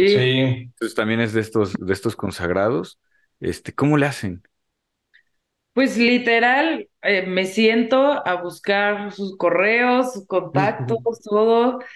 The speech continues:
Speaker 3: Eh, hay algunos que sí, o sea, ya, ya sabes, como cadenita de, "Ay, yo conozco a alguien que conoce a alguien", y así. Pero, pues sí, a, literal tocar puertas, ¿no?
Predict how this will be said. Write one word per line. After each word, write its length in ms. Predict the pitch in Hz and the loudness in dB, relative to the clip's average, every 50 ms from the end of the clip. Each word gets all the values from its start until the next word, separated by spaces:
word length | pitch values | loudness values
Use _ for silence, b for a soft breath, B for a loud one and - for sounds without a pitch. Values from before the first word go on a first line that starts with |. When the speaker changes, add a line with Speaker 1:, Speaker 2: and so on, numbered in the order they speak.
| B B B B B B B B | B B B B B B B B
Speaker 3:
Eh, 480 | - 170 190 196 196 196 190 190 190 175 - | -2 0 0 2 2 2 2 2 2 0 2
hay 600 | - 214 226 233 240 247 247 247 240 233 - - - | 2 2 2 4 4 6 6 6 6 4 2 2 0
algunos 800 | - 190 190 190 185 196 226 240 254 254 262 277 302 339 330 - | 0 0 0 0 0 2 2 4 4 4 4 4 4 2 0 0
que 160 | - 220 196 160 | -2 -2 -2 -2
sí, 500 | 139 - 208 202 202 208 208 208 196 180 | -2 -2 -2 0 2 4 4 4 4 4
o 100 | 151 147 | 2 -2
sea, 260 | 139 - - 147 - - | -4 -6 -10 -10 -8 -6
ya, 260 | - 156 165 175 175 | -4 -2 0 0 2
ya 120 | 175 180 185 | 2 0 0
sabes, 180 | 202 196 170 | 0 0 -2
como 340 | - 170 170 170 165 - - | -4 -6 -4 -2 -2 -2 -2
cadenita 720 | - 175 170 170 180 185 190 208 233 240 233 - 247 254 | -2 -2 0 0 0 0 2 2 0 0 2 2 2 2
de, 140 | 240 220 202 | 4 2 2
"Ay, 240 | 208 214 214 214 214 | 2 2 2 2 2
yo 140 | 214 214 208 | 2 0 0
conozco 440 | 208 214 208 208 202 - - - 202 | -2 -4 -4 -4 -6 -8 -4 -2 0
a 60 | 196 | 0
alguien 200 | 202 208 202 196 196 156 | 0 -2 -4 -6 -10 -10
que 40 | - | -8
conoce 440 | - 165 165 180 180 180 180 190 | -6 -6 -2 -2 -4 -2 -2 -2
a 140 | 180 175 180 | 0 0 0
alguien", 380 | 185 185 196 185 190 185 185 180 | 0 0 -2 -2 -2 -4 -4 -4
y 40 | 160 | -6
así. 580 | 160 151 147 - 220 240 262 294 302 294 - B B B B B B B B B B _ _ _ _ | -8 -6 -2 0 2 4 2 2 0 -4 -12 B B B B B B B B B B _ _ _ _
Pero, 520 | - 214 208 214 214 214 208 208 202 208 - | 0 2 4 4 4 4 4 4 2 0 -2
pues 180 | 202 202 202 | -4 -4 -2
sí, 180 | - 269 320 339 | -2 -2 2 2
a, 280 | 302 240 220 - - - _ _ | 2 2 0 -2 -6 -12 _ _
literal 600 | - 190 190 202 196 - 208 202 214 220 226 220 - | -6 -2 -2 -2 0 2 2 4 4 4 2 0 -2
tocar 440 | 254 254 254 220 214 208 202 208 - | -2 -2 0 0 -2 -2 -2 -4 -2
puertas, 600 | 214 233 254 254 - - 170 160 160 160 - - | 0 0 0 0 -2 -2 -2 -4 -4 -8 -10 -4
¿no? 380 | 156 165 196 247 262 269 262 | -2 0 0 0 -2 -4 -8